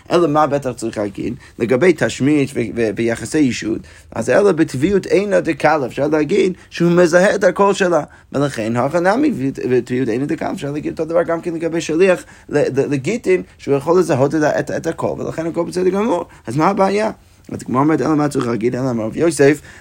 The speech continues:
הכה בחוץ לארץ עסקין, צריך להגיד שמדובר על חוץ לארץ. דבאי למימר בפני נחתם, בפני נחתם.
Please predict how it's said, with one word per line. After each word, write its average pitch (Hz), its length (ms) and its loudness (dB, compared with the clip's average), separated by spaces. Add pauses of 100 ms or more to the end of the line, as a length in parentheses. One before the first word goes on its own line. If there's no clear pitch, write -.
(120)
הכה 165 360 2
בחוץ 127 420 2
לארץ 123 340 0
עסקין, 107 260 -10
צריך 117 160 -8
להגיד 120 240 -6
שמדובר 113 280 -4
על 139 60 0
חוץ 135 300 -2
לארץ. - 320 -6
דבאי 139 300 0
למימר 160 280 -2
בפני 143 260 -2
נחתם, 143 320 -4
בפני 127 320 -2
נחתם. 113 440 -4